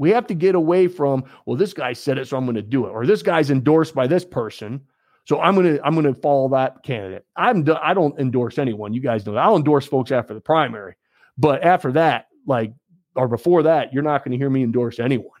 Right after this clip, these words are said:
Okay. Um, it's just, I don't believe in endorsements. I truly don't. That's what got us into this mess too, is just people kind of sitting in the wayside, seeing what everyone else votes for or endorses. And that's who I'm gonna follow.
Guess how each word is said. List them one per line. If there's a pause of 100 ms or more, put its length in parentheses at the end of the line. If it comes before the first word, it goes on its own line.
(220)
Okay. (360)
Um,
it's
just,
I
don't
believe
in
endorsements.
I
truly
don't. (300)
That's
what
got
us
into
this
mess
too,
is
just
people
kind
of
sitting
in
the
wayside,
seeing
what
everyone
else
votes
for (140)
or
endorses.
And
that's
who
I'm
gonna
follow.